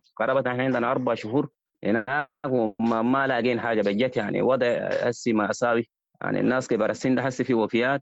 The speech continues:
الأطفال ال-، هسي الآن في حالة سوء التغذية، والأمراض الأوبية هسي الآن والله يعني صراحة يعني وضع متردي جدا من كل النواحي.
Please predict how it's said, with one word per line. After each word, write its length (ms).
الأطفال 500
ال-، 220
هسي 240
الآن 320
في 200
حالة 240
سوء 260
التغذية، 520
والأمراض 880
الأوبية 460
هسي 380
الآن 300
والله 260
يعني 420
صراحة 380
يعني 760
وضع 400
متردي 420
جدا 340
من 280
كل 240
النواحي. 400